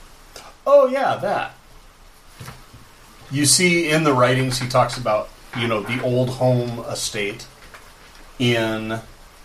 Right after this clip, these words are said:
near, or on the way to Kardashla, which is south of Lankmar. It's basically straight up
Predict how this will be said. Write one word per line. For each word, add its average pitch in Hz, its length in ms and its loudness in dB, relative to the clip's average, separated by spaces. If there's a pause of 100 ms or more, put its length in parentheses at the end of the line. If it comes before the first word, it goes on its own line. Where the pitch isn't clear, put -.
near, 135 440 2
or 120 340 -2
on 123 220 4
the 110 60 -2
way 120 280 0
to 104 260 -10
Kardashla, 101 840 -4 (140)
which - 220 -12
is 98 80 -8
south 107 400 0
of 92 140 -16
Lankmar. 87 540 -12 (580)
It's 104 160 -6
basically 117 480 -2
straight - 480 -4 (340)
up 127 300 0